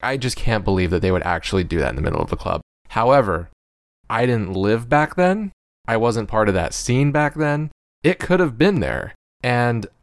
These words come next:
I would say that if there are any listeners to this podcast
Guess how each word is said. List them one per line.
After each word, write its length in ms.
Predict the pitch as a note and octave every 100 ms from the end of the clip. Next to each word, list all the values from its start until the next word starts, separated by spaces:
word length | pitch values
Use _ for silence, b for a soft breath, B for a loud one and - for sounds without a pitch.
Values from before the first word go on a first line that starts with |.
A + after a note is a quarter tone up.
| -
I 220 | A2 C3+
would 340 | B2+ B2+ A#2+
say 580 | - A2+ A2 A2 A2 G#2+
that 380 | - G#2+ G2+ F#2+
if 180 | - G2+
there 200 | - F#2+
are 60 | -
any 240 | A#2 C3+ C3
listeners 580 | C3+ C3+ A2+ G#2 F#2
to 100 | -
this 160 | G2+ G#2+
podcast 840 | - A#2 A#2 G#2+ F#2+ E2 F2 -